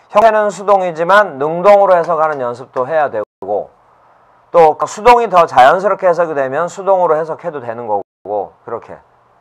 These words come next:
자, 피지컬 액티비티는 신체적인 활동. 그러니까 쉽게 말하면 나가서 뛰어노는 거 또는 체육 이렇게 생각하면 돼요.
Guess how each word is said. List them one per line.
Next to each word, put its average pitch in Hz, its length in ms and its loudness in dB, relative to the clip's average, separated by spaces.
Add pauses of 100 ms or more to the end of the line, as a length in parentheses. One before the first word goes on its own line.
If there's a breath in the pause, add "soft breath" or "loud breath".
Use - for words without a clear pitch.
(720 soft breath)
자, - 120 -4 (1300)
피지컬 196 240 6
액티비티는 165 800 -2
신체적인 196 720 -2 (200)
활동. 151 520 -2 (300)
그러니까 170 300 0
쉽게 220 300 -4
말하면 165 520 2
나가서 170 440 4
뛰어노는 202 480 0
거 - 240 -6 (120)
또는 151 240 -2
체육 214 460 -6 (100)
이렇게 151 300 -4
생각하면 147 460 -6
돼요. 95 240 -12